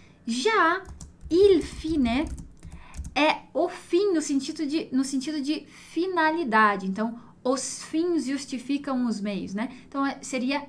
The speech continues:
"i fini giustificano i mezzi" qua. Então, tem essa diferença. La fine é, é, é o final de alguma coisa e il fine, o fim nesse sentido de finalidade, de escopo. D'accordo?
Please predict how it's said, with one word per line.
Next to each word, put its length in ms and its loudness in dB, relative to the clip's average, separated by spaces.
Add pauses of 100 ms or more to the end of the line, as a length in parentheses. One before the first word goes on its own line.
(100)
"i 80 -2
fini 500 0
giustificano 640 -6
i 80 0
mezzi" 440 -6
qua. 280 -8
Então, 160 2
tem 180 2
essa 140 0
diferença. 440 0
La 100 2
fine 640 2
é, 240 -4 (120)
é, 360 2 (200)
é 60 -2
o 80 -4
final 640 8
de 140 2
alguma 320 2
coisa 440 0 (320)
e 280 0
il 140 2
fine, 480 0 (120)
o 100 -2
fim 380 0
nesse 160 -2
sentido 400 -6
de 180 -6 (160)
finalidade, 920 0
de 220 -4
escopo. 600 -10 (240)
D'accordo? 560 0